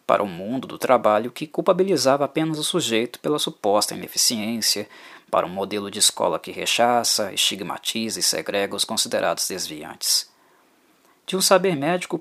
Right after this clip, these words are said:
por exemplo, que não faz nada além de procurar razões explicativas internas no sujeito, não possuindo a criticidade e enriquecimento epistemológico necessário para perceber que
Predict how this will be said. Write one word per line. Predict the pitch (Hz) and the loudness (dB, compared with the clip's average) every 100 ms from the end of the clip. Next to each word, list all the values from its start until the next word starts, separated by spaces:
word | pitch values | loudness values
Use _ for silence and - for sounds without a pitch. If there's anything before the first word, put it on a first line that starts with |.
| - | -8
por | - - | -4 -2
exemplo, | 180 175 156 160 | -2 -2 -4 -4
que | - 160 | -6 -4
não | 165 | -4
faz | - 170 151 | 2 2 4
nada | 147 165 170 | 2 2 4
além | 127 139 151 | 2 0 -2
de | 143 | -4
procurar | 123 - 147 131 123 | -2 -2 2 4 6
razões | 117 92 110 127 | 6 4 0 -2
explicativas | 110 - 110 117 - 135 139 127 | 0 -2 0 0 0 -2 -2 -2
internas | 147 127 - 151 190 156 90 | -4 -4 2 4 4 0 -4
no | 90 | -6
sujeito, | - 71 69 62 - _ _ _ _ _ _ | -6 -6 -12 -12 -18 _ _ _ _ _ _
não | - 123 | -2 0
possuindo | 139 123 120 123 123 104 - - - - | 2 0 0 0 0 -4 -8 -14 -20 -6
a | - - - _ | -2 -2 -2 _
criticidade | - - - - 80 92 120 85 73 | -4 0 0 2 4 6 6 6 0
e | 71 82 - | -12 -14 -16
enriquecimento | 90 131 - - 127 113 143 117 - _ _ - | -10 -8 2 2 2 0 -4 -6 -12 _ _ -6
epistemológico | - - - 131 82 95 117 - | 0 2 2 0 2 4 4 2
necessário | 104 - - - 143 147 - _ _ _ _ _ _ _ _ _ _ - | -4 0 0 4 4 2 -2 _ _ _ _ _ _ _ _ _ _ -4
para | - 170 | 0 2
perceber | - 196 240 175 170 180 | 4 4 2 4 2 2
que | - 190 185 | -2 -4 -4